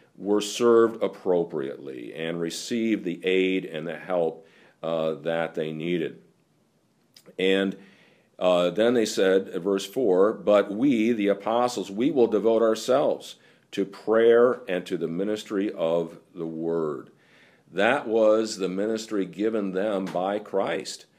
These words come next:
And that was the ministry that they wisely are saying here they are going to devote themselves to.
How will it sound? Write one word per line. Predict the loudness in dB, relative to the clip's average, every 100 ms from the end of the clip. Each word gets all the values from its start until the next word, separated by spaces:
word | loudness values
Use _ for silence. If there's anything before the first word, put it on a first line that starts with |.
| _ _ _ -4
And | 0 0 2
that | 2 0 0
was | -2 -2
the | -4
ministry | -4 -4 -4 -2 0
that | 0 0
they | 0
wisely | 0 -2 -2 0 0 -2 -4 -8 -6
are | -4 -6
saying | -6 -6 -4 -4 -6
here | -6 -4
they | 0 0 0
are | 0 -2
going | -4 -4 -4
to | -4
devote | -6 -6 -4 -4 -4
themselves | -6 -8 -8 -10 -8 -8 -10
to. | -6 -2 -2 -4